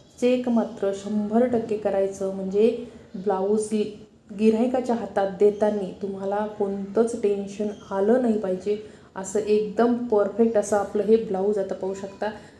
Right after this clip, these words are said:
मुंढ्यावरची शिलाई आपली एकदम परफेक्ट, एकावर एक, कमी जास्त अजिबात नाही. तर अशी परफेक्ट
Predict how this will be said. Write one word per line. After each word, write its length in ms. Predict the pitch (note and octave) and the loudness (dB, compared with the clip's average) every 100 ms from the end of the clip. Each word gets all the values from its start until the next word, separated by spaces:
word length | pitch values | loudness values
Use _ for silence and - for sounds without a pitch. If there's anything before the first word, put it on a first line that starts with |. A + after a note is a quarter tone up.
| - - | -14 -2
मुंढ्यावरची 640 | G#3+ A3 A3+ B3 A#3+ A#3 | 2 4 4 4 2 -2
शिलाई 340 | A3+ G#3+ G3 | -2 0 0
आपली 280 | F3+ - F3 - - - | -4 -8 -12 -12 -12 -2
एकदम 580 | A#3+ B3 A#3 A3 A#3 A#3 | 0 0 0 2 2 2
परफेक्ट, 600 | - G#3+ G#3+ - G#3+ G3 | 2 2 2 0 -2 -4
एकावर 600 | - A3+ A3+ A#3 A#3 A3 | -2 -2 4 6 6 4
एक, 460 | G#3+ G#3 G3 - | 2 -2 -4 0
कमी 220 | A3+ A3+ | 4 6
जास्त 320 | A3+ A3 - A3+ | 6 4 2 0
अजिबात 480 | A3 G3+ A3 G#3+ G#3 | 0 0 0 0 0
नाही. 400 | G3+ G3 F#3+ F#3+ | -4 -8 -8 -6
तर 60 | G3 - | -6 -8
अशी 200 | F3+ - | -8 -6
परफेक्ट 480 | A3 - G3 - G3 | -4 -2 -2 -2 -6